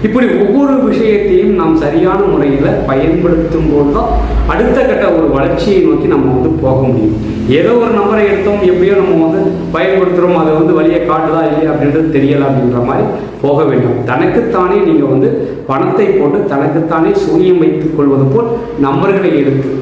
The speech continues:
பயன்படுத்த வேண்டாம் என்பதற்காக நம்ம இந்த வீடியோவை போடுறோம். இப்ப நம்ம பயன்படுத்தக்கூடிய நம்பர்கள் இதெல்லாம் வந்து வாடிக்கையாளர்களிடமிருந்து வரக்கூடிய எண்கள் தான்.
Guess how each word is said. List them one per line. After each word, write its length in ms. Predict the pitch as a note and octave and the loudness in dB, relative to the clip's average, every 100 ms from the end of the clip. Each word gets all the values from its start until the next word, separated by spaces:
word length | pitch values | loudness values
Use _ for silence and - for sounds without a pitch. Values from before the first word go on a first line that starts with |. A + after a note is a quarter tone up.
| C3+ | -2
பயன்படுத்த 600 | D#3 G3 - F3 E3 D#3+ | 0 0 0 0 0 -2
வேண்டாம் 320 | D3 C#3 C#3+ C#3 | 0 -2 0 0
என்பதற்காக 640 | C3 B2+ A#2+ A#2+ A#2+ A#2 A#2 - - - | 0 0 -2 -2 -2 -2 -4 -6 -8 -4
நம்ம 160 | C#3+ D3+ | -2 0
இந்த 120 | C3+ C3+ D#3+ | 2 2 2
வீடியோவை 340 | D#3+ D#3 D#3 D#3+ | 2 2 2 0
போடுறோம். 300 | A#2+ A#2 - - - - | 0 -2 -4 -6 -8 -4
இப்ப 140 | A3 A#3+ | 0 2
நம்ம 140 | G#3+ G3+ G3+ | 2 0 0
பயன்படுத்தக்கூடிய 760 | A3 C4+ B3 B3+ G#3+ A3 F#3+ F3 D#3+ | 0 0 0 0 0 0 2 2 2
நம்பர்கள் 440 | E3+ G3+ F#3 F3 - - | 0 0 0 -2 -4 -2
இதெல்லாம் 300 | D#3 F#3+ A3+ - | -2 0 0 0
வந்து 160 | A3+ A3 - - C#3 | 0 0 -2 -6 -2
வாடிக்கையாளர்களிடமிருந்து 960 | C#3+ B3 B3 A#3+ G#3 G3+ G3+ F3+ F3+ D#3 | 0 0 0 2 2 0 0 0 2 0
வரக்கூடிய 420 | D#3 D#3+ D#3+ D#3+ D3+ B2+ | -2 0 2 2 2 0
எண்கள் 300 | C#3 D#3+ D#3 C3+ | 2 2 2 0
தான். 140 | - | -2